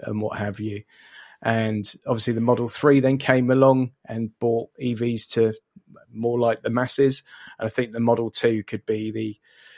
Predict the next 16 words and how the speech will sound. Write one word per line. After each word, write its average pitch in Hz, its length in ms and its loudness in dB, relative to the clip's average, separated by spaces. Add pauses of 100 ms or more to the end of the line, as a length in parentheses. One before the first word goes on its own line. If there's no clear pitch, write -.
(400)
the, - 320 0
the, 110 200 -2 (120)
the 110 120 -8
sort - 280 -6
of - 160 -14
next, - 680 -2
next 127 320 -2
step - 320 0
of 107 160 0
that 120 240 -2
process. 131 680 2 (400)
Um, 110 360 0 (100)
Elon's 123 460 2
talked 123 340 -2
a 120 60 4
lot 120 280 4